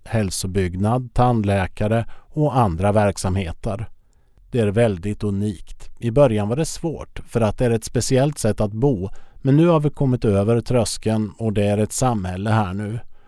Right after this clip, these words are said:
Folk flyttar in och ut och allt löper på,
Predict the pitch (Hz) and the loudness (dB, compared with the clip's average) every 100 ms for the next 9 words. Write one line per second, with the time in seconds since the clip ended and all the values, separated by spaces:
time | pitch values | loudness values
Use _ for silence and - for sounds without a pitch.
0 | - - 147 160 - - 113 113 107 135 | -20 -4 2 2 2 0 0 2 2 2
1 | 151 147 123 117 120 - 127 113 113 - | 2 2 2 2 -2 -2 2 2 2 2
2 | 131 127 - 127 95 87 | 4 4 4 0 0 0